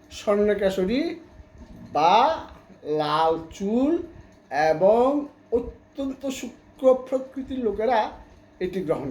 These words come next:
করেন। যারা খুব দ্রুত বৃদ্ধি পায়,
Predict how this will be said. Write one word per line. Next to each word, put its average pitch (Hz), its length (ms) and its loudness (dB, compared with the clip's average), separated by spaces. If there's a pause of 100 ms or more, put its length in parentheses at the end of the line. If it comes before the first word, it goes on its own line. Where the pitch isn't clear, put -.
করেন। 92 220 -14 (1300)
যারা 208 200 4
খুব 240 240 -4
দ্রুত 220 340 -4
বৃদ্ধি 170 380 0
পায়, - 260 -12